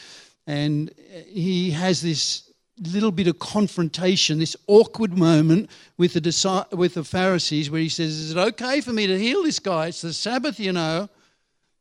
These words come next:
And of course, they got all their rules for the Sabbath.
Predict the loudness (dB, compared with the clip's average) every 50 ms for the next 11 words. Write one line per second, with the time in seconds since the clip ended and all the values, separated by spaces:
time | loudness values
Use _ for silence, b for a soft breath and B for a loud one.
0 | _ _ _ -6 -4 -2 -2 -2 -2 -4 -4 -4 -2 -2 0 2 4 4 4 6
1 | 6 6 6 6 4 6 6 6 6 6 6 4 2 -2 -4 -4 -4 -4 -4 -4
2 | -2 -2 0 0 0 0 2 2 0 0 -2 -6